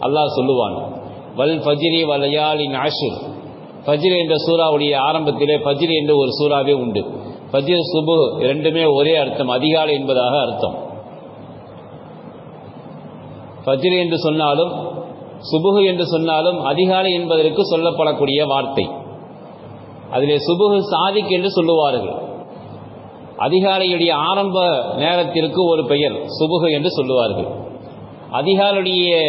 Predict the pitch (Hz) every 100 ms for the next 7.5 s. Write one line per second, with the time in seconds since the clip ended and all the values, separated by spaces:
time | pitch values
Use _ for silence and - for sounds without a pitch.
0 | 135 107 147 185 208 208 190 170 180 175
1 | 170 165 147 160 156 147 165 175 131 147
2 | 139 160 147 147 180 156 156 147 127 123
3 | 92 90 82 - - - - - - -
4 | - - 123 160 185 170 190 156 165 151
5 | 143 160 147 143 175 190 175 156 143 156
6 | 202 - - - - 143 190 190 190 180
7 | 175 165 156 151 143